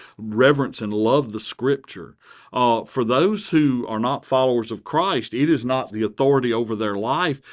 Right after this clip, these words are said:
or they don't acknowledge it as the authority over their life, so they struggle with that. But, you know, there are times I feel, I, I feel like we ought to be more empathetic toward those people.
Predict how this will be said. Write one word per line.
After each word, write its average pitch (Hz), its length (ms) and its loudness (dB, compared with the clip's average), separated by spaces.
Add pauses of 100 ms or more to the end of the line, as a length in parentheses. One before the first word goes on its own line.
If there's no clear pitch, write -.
(140)
or 107 140 2
they 120 140 4
don't 113 300 -2
acknowledge 104 720 0
it 85 140 -4
as 92 240 -6
the 98 160 -6
authority 90 440 -6
over 85 200 -8
their 87 200 -6
life, 85 300 -6
so 131 160 2
they 139 160 4
struggle 156 480 -2
with 98 160 -4
that. 78 220 -12 (400)
But, - 160 -6
you 320 80 6
know, 294 260 4 (300)
there 139 180 4
are 139 40 4
times 147 380 -2
I 120 80 0
feel, 135 480 2
I, 113 160 -10 (100)
I 110 80 -10
feel 135 240 2
like 120 160 2
we 123 160 -2
ought 127 140 2
to 117 80 -2
be 117 140 -2
more 110 280 2
empathetic 110 640 -6
toward 95 300 -6
those 92 240 -8
people. - 400 -10